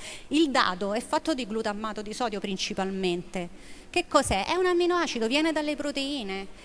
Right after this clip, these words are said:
Perché il, il parmigiano è così buono? Perché è pieno di glutammato. Pieno. Ma chi ce l'ha messo?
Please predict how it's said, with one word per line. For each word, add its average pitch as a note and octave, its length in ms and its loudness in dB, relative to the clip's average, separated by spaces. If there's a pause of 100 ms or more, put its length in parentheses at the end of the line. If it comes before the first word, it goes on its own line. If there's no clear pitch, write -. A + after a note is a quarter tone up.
(160)
Perché F#4 280 -2
il, A3+ 320 0
il G#3+ 60 -10
parmigiano A3 560 -4
è G#3+ 80 -8
così A3 240 -4
buono? F#3+ 400 0
Perché D4+ 260 0
è D4+ 40 0
pieno F4 460 2
di D4+ 120 2
glutammato. G#3+ 800 -2 (800)
Pieno. A#3+ 520 2 (580)
Ma C4+ 100 -4
chi F4 160 -4
ce - 140 2
l'ha B3+ 100 6
messo? A#3 520 -4